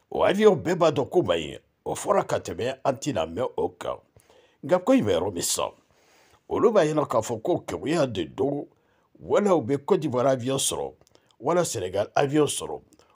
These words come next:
O tuma na, u bɛ maliyɛnw ta, ani A E S denw ta olu la, ka na n'a ye, ka sɔrɔ, ɛɛ, billet mun b'u bolo, Air France billet don. O la, o ye kuma wɛrɛ ye. Parce que an y'a ye,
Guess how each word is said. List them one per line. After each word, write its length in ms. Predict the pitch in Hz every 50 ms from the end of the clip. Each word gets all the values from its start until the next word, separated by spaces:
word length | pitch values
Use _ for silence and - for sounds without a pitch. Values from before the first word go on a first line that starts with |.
| _ _
O 100 | - -
tuma 200 | - - 160 160
na, 100 | 151 147 147
u 220 | 127 87 82 87
bɛ 120 | 95 170 165
maliyɛnw 360 | 160 170 175 180 180 175 170 -
ta, 260 | - 127 113 104 - - _ _ _ _ _ _ _ _ _ _ _ _ -
ani 200 | - 165 165 -
A 160 | - - 147
E 60 | 160 170
S 160 | 160 - 143
denw 320 | 120 95 - 135 139 143 - - _
ta 200 | - 90 90 76
olu 380 | 73 - 73 80 95 147 180 160 113 87
la, 220 | 80 73 64 - - _ _ _ _ _ _ _ _ _
ka 120 | - 95 85
na 140 | 85 90 104
n'a 220 | 95 120 139 135 127
ye, 360 | 117 92 90 98 101 92 - - _ _ _ _ _
ka 120 | - 85
sɔrɔ, 520 | 76 - - - 104 92 80 80 78 67 - _ _ _ _ _ _ _ _ _ _ _ _ _ -
ɛɛ, 420 | 101 117 117 110 104 110 110 104 - _ _ _ _ _
billet 260 | 113 90 107 151 160
mun 180 | 160 143 127 107
b'u 160 | 104 139 135
bolo, 300 | 104 92 95 101 92 92 - -
Air 140 | - 131 123
France 320 | - - 101 101 104 -
billet 280 | 113 - - 85 82 73 -
don. 140 | 73 62 - - _ _ _ _ _ _ _ _ _ _ _ _ _ _ _ _ _ _ _ _ _ _ -
O 80 | 139
la, 180 | 143 165 - 240 - - 202 - _ _ _ _ _
o 60 | - 69
ye 100 | 73 71 - _
kuma 180 | 85 85 85 80
wɛrɛ 280 | 80 76 73 73 71 65
ye. 80 | - - - _ _ _ _ _ _ _ _ _ _
Parce 200 | - - - -
que 80 | - -
an 120 | 185 196
y'a 100 | 196 151
ye, 380 | 120 107 87 113 220 262 233